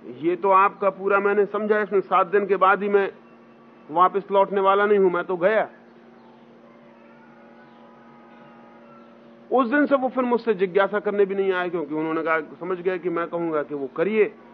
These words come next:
फिर आगे बात होगी, नहीं तो बात नहीं होगी।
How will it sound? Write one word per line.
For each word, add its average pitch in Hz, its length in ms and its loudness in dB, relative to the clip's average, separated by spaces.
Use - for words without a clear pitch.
फिर 165 120 -4
आगे 135 220 -4
बात 131 300 -6
होगी, 123 220 -12
नहीं 117 100 -16
तो 113 120 -14
बात 113 260 -10
नहीं 120 140 -12
होगी। - 280 -20